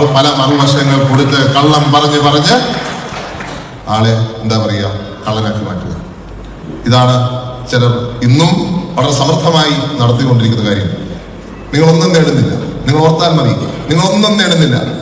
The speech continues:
നിങ്ങൾ ഒരു മുഖ്യമന്ത്രിയെ എന്തൊക്കെ പറഞ്ഞു, എന്തൊക്കെ ഉപവസിച്ചു, എന്തൊക്കെ കള്ളക്കേസുകൾ ഉണ്ടാക്കി. ഞാൻ അസംബ്ലിയിൽ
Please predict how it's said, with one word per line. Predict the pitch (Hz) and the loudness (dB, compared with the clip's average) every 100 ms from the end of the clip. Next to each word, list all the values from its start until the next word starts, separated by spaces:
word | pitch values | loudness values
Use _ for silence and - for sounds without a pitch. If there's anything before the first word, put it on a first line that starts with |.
| - - - - - - - - - - - - - - - | -10 -12 -12 -12 -10 -10 -8 -6 -6 -6 -10 -10 -12 -8 0
നിങ്ങൾ | 151 160 156 - - | 4 4 2 -2 0
ഒരു | - | 2
മുഖ്യമന്ത്രിയെ | 180 180 185 175 170 156 - - - 151 | 2 0 0 2 2 2 0 -4 -2 -2
എന്തൊക്കെ | 170 165 165 | 0 2 2
പറഞ്ഞു, | 160 160 160 165 - 156 | 2 4 2 0 -2 -2
എന്തൊക്കെ | 165 170 165 | 0 0 0
ഉപവസിച്ചു, | 165 170 170 165 160 151 165 - - - - - - - 147 | 0 2 0 0 0 -2 -6 -8 -12 -14 -16 -18 -18 -6 -2
എന്തൊക്കെ | 196 196 185 | 0 0 0
കള്ളക്കേസുകൾ | 180 185 - 202 196 190 | 0 0 -2 -4 -4 -2
ഉണ്ടാക്കി. | 185 185 185 - 139 | -2 -2 -6 -6 -2
ഞാൻ | 170 | -2
അസംബ്ലിയിൽ | 165 196 190 190 190 - | 0 0 0 0 -2 -6